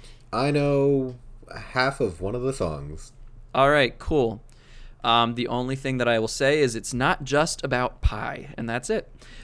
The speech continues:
Speaker 2: Um,
Speaker 1: Oh, okay.
Speaker 2: it's way
Speaker 1: <laughs>
Speaker 2: bigger than that, and I didn't know that either until I watched it, and man, um, is it,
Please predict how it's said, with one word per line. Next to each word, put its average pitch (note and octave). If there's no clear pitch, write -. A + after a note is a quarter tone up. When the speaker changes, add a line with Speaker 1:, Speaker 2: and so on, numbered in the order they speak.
Speaker 2:
Um, C3
Speaker 1:
Oh, B2
okay. E2
Speaker 2:
it's -
way E3
Speaker 1:
<laughs> -
Speaker 2:
bigger A#2
than B2
that, C#3+
and B2+
I D#3
didn't C#3
know C#3
that C#3+
either C3+
until A2
I A#2
watched B2
it, G3
and C#3
man, F3
um, A#2+
is B2
it, D#3